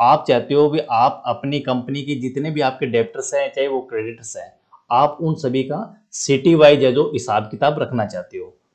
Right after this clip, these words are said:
तो ऐसी condition के अंदर हम Tally software में उनके groups और ledger किस प्रकार से create करते हैं। तो video काफ़ी important है, विशेषकर fresher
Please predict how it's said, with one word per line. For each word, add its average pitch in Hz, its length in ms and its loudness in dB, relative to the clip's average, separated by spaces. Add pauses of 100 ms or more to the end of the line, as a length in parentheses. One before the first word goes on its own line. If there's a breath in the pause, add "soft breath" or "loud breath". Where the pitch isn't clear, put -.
तो - 100 -8
ऐसी 147 260 0
condition 143 460 -2
के 131 140 -4
अंदर 123 220 -2
हम 151 140 -4
Tally 120 280 -2
software 120 520 -4
में 156 300 -10 (280)
उनके 131 300 0
groups 147 420 0 (260)
और 156 220 2 (420)
ledger 120 420 0
किस 170 160 -4
प्रकार 113 360 -2
से - 180 -8
create 123 460 -2
करते 90 260 -8
हैं। 78 200 -20 (500)
तो 120 80 0
video 117 280 0
काफ़ी 139 260 -2
important 131 580 -2
है, 147 80 0
विशेषकर 120 540 -6
fresher 117 340 -8